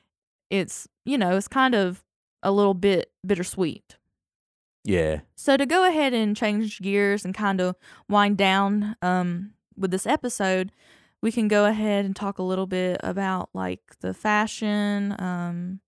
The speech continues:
Speaker 1: you know, some of the products, like the toys and everything you've seen back
Speaker 2: Oh, I rem-,
Speaker 1: then.
Speaker 2: um, we were talking about this yesterday, but, um, the Tamagotchi toys, the digital pets.
Speaker 1: Right, definitely. Yeah, that
Speaker 2: <laughs>
Speaker 1: was, uh, something we went over in our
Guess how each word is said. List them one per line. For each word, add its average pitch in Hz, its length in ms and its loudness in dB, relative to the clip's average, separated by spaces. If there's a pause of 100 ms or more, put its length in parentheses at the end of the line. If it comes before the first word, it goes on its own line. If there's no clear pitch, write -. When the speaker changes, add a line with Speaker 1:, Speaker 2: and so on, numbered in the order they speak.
(500)
Speaker 1:
you 196 80 -2
know, 190 100 0
some 202 200 2
of 196 80 2
the 196 60 0
products, 190 920 -4 (260)
like - 240 -10
the 185 80 -8
toys 196 400 -2
and 190 80 -4
everything 190 340 -6
you've 190 100 -8
seen 190 500 -6 (400)
back 90 120 4
Speaker 2:
Oh, 85 40 6
I 82 100 6
rem-, 110 300 4 (320)
Speaker 1:
then. 90 80 4
Speaker 2:
um, 82 440 -2 (520)
we 110 80 4
were 110 80 6
talking 104 180 6
about 87 180 4
this 90 180 0
yesterday, 95 380 4
but, 82 180 2
um, 80 320 0
the 80 180 -2
Tamagotchi 95 680 2
toys, 120 520 2 (240)
the 90 80 -2
digital 90 300 0
pets. - 480 0
Speaker 1:
Right, 214 360 2
definitely. 220 520 0
Yeah, 202 180 -2
that 214 160 0
Speaker 2:
<laughs> - 0 -
Speaker 1:
was, 220 180 -4
uh, 185 300 -2 (400)
something 214 420 -2
we 196 100 -2
went 202 240 -2
over 190 300 -2
in 185 80 -4
our 170 220 -6